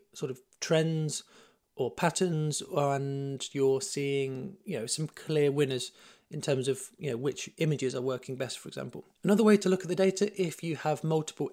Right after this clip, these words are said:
ad sets within a campaign, but there are some ad sets that have different dynamic creative, or they are using non-dynamic creative ads, is to first select the ad sets that are using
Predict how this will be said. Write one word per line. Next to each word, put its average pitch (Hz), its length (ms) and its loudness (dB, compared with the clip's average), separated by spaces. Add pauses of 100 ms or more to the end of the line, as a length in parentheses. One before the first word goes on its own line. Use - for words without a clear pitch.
(100)
ad 165 200 0
sets - 300 -2
within 151 160 0
a 147 60 -6
campaign, 160 480 0
but 143 180 -2
there 143 160 0
are 139 60 0
some 151 360 0
ad 143 200 -4
sets - 220 -4
that 143 80 -6
have 135 120 -6
different - 340 -6
dynamic 131 320 -6
creative, 190 420 4 (420)
or 156 240 6
they 147 160 2
are 143 60 0
using 139 440 -2
non-dynamic 135 560 -4
creative - 300 -6
ads, 151 340 -2 (420)
is 156 220 0
to - 140 -8
first - 640 0 (260)
select - 680 0
the 156 160 -2
ad 156 260 0
sets - 280 -2
that - 180 -6
are - 80 -4
using 156 580 -2